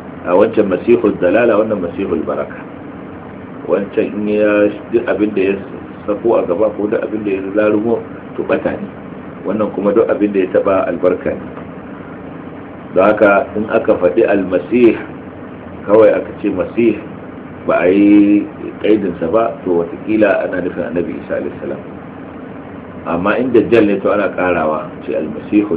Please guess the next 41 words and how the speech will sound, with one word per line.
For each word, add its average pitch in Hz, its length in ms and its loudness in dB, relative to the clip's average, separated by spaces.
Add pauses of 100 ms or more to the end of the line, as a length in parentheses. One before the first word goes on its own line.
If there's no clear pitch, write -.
(120)
Dajjal. 69 340 -8 (520)
Ba 90 80 0
ya 92 80 0
kaji 80 220 -4
a - 160 -6
ce - 80 -2
almasih 76 400 -8 (100)
kawai. 90 200 2 (580)
Ko 101 100 0
dai 107 140 4
a 101 60 -4
ce 123 100 0
ad-Dajjal 117 640 4 (600)
kawai, 101 340 4
ko 110 100 4
a 90 120 6
ce - 100 -2
almasihu 90 540 -2
Dajjal. 73 340 -6 (560)
Amma 104 160 6
ba 101 40 6
za 104 100 6
ka 95 120 -2
zo 95 120 0
kana 104 260 4
maganar, 92 420 0 (880)
a, 78 220 -4
Dujjal 82 500 2
ba 104 140 6
kawai 110 220 6
ka 85 80 0
rika - 180 -4
ce 90 100 -6
masa - 240 -8
almasih, 76 460 -6
almasih. - 480 -12 (840)
Dole 98 200 4
a, 82 240 2 (120)
sai 87 120 -2
ka, 92 260 2
kalmar 104 300 2